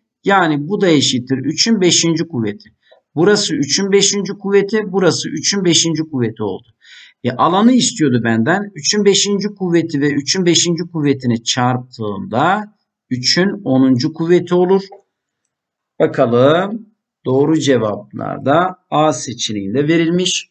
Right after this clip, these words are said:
Cevabım üç üzeri on. Şuranın alanını bulmuş oldum. Peki geçiyorum. On birinci soru. Yine böyle bir kural vermiştik. Böyle bir özellik vermiştik sevgili gençler. Şöyle ki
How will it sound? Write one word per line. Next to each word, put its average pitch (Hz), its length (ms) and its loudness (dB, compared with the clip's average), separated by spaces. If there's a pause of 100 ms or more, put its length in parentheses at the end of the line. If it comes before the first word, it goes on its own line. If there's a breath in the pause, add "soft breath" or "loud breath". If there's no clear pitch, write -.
(260)
Cevabım 147 760 0
üç 156 220 -6
üzeri 120 380 0
on. 160 580 -2
Şuranın 156 840 0
alanını 123 720 2
bulmuş 127 560 0 (100)
oldum. 151 340 2 (840)
Peki 143 380 0 (220)
geçiyorum. 170 640 0 (640 soft breath)
On 247 220 4
birinci 131 300 2
soru. 95 360 -8 (460 loud breath)
Yine 370 200 0
böyle 233 280 4
bir 202 160 -2
kural 185 360 2
vermiştik. 120 500 0
Böyle 170 300 2
bir 170 140 0
özellik 160 480 2
vermiştik 113 420 0
sevgili 117 400 2
gençler. 110 420 -4
Şöyle 202 440 2
ki 131 160 -12